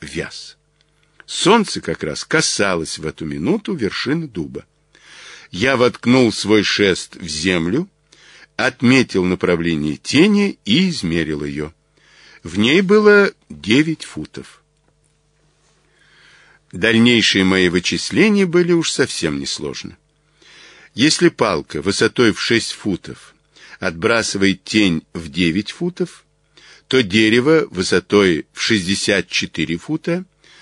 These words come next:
отбросит тень в девяносто шесть футов. И направление той и другой, разумеется, будет совпадать. Я отмерил это расстояние. Оно привело меня почти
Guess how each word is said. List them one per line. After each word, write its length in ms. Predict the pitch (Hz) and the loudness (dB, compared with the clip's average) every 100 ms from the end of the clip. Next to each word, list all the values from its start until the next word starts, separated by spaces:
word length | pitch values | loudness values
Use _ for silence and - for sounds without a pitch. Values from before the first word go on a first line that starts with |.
| - | -12
отбросит 720 | - 101 80 104 196 - 185 - | -6 -6 0 4 4 2 -6 -2
тень 420 | 160 185 180 - - | 2 2 0 -8 -14
в 180 | 78 71 | -12 -2
девяносто 640 | 104 107 151 202 - 190 | 2 4 2 0 -2 -4
шесть 440 | - - 71 - | -2 -6 -6 -10
футов. 500 | - 76 - - - _ _ _ _ - - - - | -12 -12 -10 -14 -16 _ _ _ _ -20 -20 -8 2
И 320 | 123 123 - | 4 4 2
направление 800 | 107 120 131 131 135 180 127 90 | 0 0 4 2 4 2 4 2
той 300 | 80 104 98 | 2 4 4
и 40 | 76 | 2
другой, 400 | 76 78 147 190 | -2 0 4 4
разумеется, 680 | 131 82 73 147 180 - 85 | 2 -2 0 2 0 -4 -8
будет 420 | 73 123 139 - - | -4 -4 -6 -12 -10
совпадать. 800 | - 117 - 90 73 67 _ _ _ _ _ _ _ _ _ _ _ - | -8 -6 -8 -10 -10 -16 _ _ _ _ _ _ _ _ _ _ _ -4
Я 260 | 92 147 | -2 0
отмерил 540 | 165 - 165 107 69 65 | -2 0 0 2 -2 -8
это 220 | 62 69 | -10 -14
расстояние. 760 | 67 - - 62 60 80 78 _ _ _ - - - - | -12 -14 -14 -14 -16 -20 -20 _ _ _ -20 -20 -20 -10
Оно 280 | 85 107 165 | -2 0 0
привело 420 | 135 110 101 156 | 0 0 2 2
меня 260 | 151 147 131 | 2 0 0
почти 720 | 107 - - - 127 127 | -2 -4 -6 -2 0 0